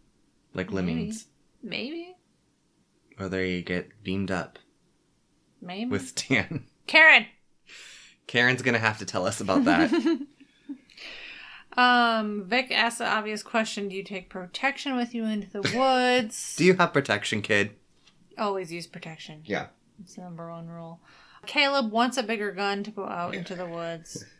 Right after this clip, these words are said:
Speaker 1: <laughs> Always wants to be bigger. Never satisfied.
Speaker 2: Bigger isn't always better. It's how you use it. And Vic says, "Who did you share your story with first?"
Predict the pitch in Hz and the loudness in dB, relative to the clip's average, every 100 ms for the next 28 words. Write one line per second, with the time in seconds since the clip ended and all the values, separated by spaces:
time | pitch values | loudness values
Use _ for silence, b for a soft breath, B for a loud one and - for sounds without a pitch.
0 | _ _ _ - 104 123 139 139 139 143 | _ _ _ -6 0 2 2 -2 0 0
1 | 147 147 98 104 - B B B B B | 2 2 0 -2 -12 B B B B B
2 | B _ _ _ - - - 92 110 - | B _ _ _ -20 -18 -4 -2 -2 -4
3 | 113 98 - 85 92 - _ - 175 170 | -4 -4 -4 -4 -4 -12 _ -14 -12 -10
4 | 170 - 180 180 180 175 170 - - 254 | -10 -10 -12 -12 -12 -12 -14 -12 -4 -2
5 | 254 247 214 - 226 226 226 247 302 302 | 0 -2 -4 -2 -2 -2 -2 -2 -2 0
6 | 220 208 - B B - 294 320 320 320 | 0 -2 -12 B B -4 2 4 4 2
7 | 294 262 359 403 392 - - _ b b | 0 2 6 6 2 -12 -14 _ b b
8 | b b - - 330 320 320 - 349 381 | b b -10 0 2 4 0 0 4 6
9 | 349 349 339 311 - 320 320 302 302 - | 4 0 -2 -4 -2 0 -2 -2 -6 -4
10 | 285 269 240 226 - - 320 320 330 320 | -2 -2 -4 -8 -6 0 0 0 -6 -8
11 | - | -12